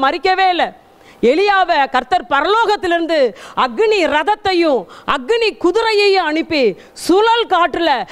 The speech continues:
அப்படியே ரதத்துல மேல உயிரோட கொண்டு போனாராம். காரணம் என்ன தெரியுங்களா?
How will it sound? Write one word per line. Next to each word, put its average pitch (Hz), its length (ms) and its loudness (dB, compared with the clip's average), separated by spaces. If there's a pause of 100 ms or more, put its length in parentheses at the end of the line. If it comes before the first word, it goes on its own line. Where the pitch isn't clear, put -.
அப்படியே 359 300 0
ரதத்துல 403 720 0
மேல 359 340 2
உயிரோட 370 840 2
கொண்டு 330 260 -2
போனாராம். 254 480 -2 (340)
காரணம் 330 500 0
என்ன 269 280 0
தெரியுங்களா? 202 540 -2